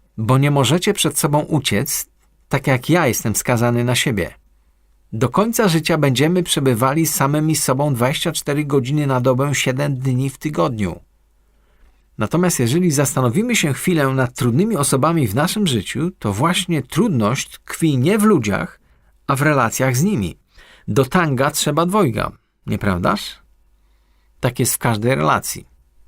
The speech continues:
Niezależnie od tego, jak bardzo byśmy nie próbowali przerzucić całej winy na drugą osobę, to nieraz bywa tak, że sami ponosimy największą odpowiedzialność za nasze najtrudniejsze relacje. W jaki sposób?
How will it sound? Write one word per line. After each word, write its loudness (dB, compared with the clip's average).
Niezależnie 0
od -4
tego, -2
jak -2
bardzo 0
byśmy -2
nie 0
próbowali 0
przerzucić -4
całej 2
winy 2
na 0
drugą 0
osobę, -2
to -4
nieraz 0
bywa 0
tak, -2
że 0
sami 0
ponosimy 0
największą 0
odpowiedzialność 0
za 0
nasze -2
najtrudniejsze -2
relacje. -2
W -4
jaki -2
sposób? -4